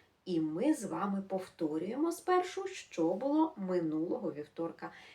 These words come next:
Якщо не бачили, поділі-, подивіться і поділіться, до речі, також, е, цим курсом. Отже,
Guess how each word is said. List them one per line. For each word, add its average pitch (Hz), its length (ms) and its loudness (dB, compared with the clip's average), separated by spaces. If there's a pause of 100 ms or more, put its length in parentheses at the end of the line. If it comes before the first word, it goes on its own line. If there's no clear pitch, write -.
Якщо 208 460 0
не 165 140 -2
бачили, 160 720 -4
поділі-, 165 540 -6
подивіться 165 840 -4 (360)
і - 120 8
поділіться, 214 720 6
до 208 160 2
речі, 156 340 -4
також, - 520 -6 (600)
е, 160 340 -2
цим 185 240 -2
курсом. - 440 -4 (640)
Отже, - 400 4